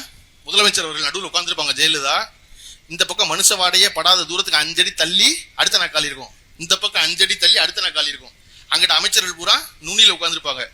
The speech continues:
எம் எஸ் விஸ்வநாதன் ஒருத்தர் உட்கார்ந்துருப்பாரு நடுவுல அந்த பக்கம் முத ஆளா. இப்ப அவருடைய விருப்ப பாட்டு பாடப்படும், அமைச்சர்கள் பூரா பின்னாடி வரிசையில் உட்கார்ந்துருப்பாங்க.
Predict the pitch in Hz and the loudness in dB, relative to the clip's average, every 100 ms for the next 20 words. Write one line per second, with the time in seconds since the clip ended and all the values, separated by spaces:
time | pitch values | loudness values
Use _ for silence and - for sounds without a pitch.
0 | - - - - _ _ - 165 202 196 | -18 -20 -20 -20 _ _ -14 -6 -4 0
1 | 214 165 156 143 135 151 147 143 123 131 | 0 0 -2 -4 -2 -2 -2 -6 -6 -8
2 | 135 120 - _ 135 139 131 127 _ 139 | -8 -8 -10 _ -8 -8 -8 -18 _ -4
3 | 143 139 117 - - - - - 139 147 | 0 0 -2 -6 -18 -20 -20 -18 -16 -8
4 | 196 165 147 175 202 196 160 147 143 151 | -6 -6 -8 -8 -6 -2 -2 -2 -6 -6
5 | 139 127 113 - _ - 185 - 170 160 | -8 -16 -18 -20 _ -8 -4 -2 -2 -6
6 | 170 196 254 - _ 165 180 156 147 135 | -4 -4 -4 -10 _ -4 -4 -4 -8 -12
7 | 151 143 127 120 | -12 -12 -12 -12